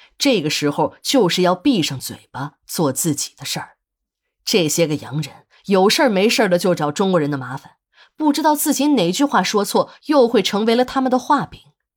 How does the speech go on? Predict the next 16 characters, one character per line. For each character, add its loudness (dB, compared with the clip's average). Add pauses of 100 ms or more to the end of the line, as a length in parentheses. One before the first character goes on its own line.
(760)
等 0
两 2
个 -2
老 2
外 2
走 -2
远， -14 (320)
林 0
大 2
爷 0
和 0
小 0
王 0
两 0
个 -2
人 -2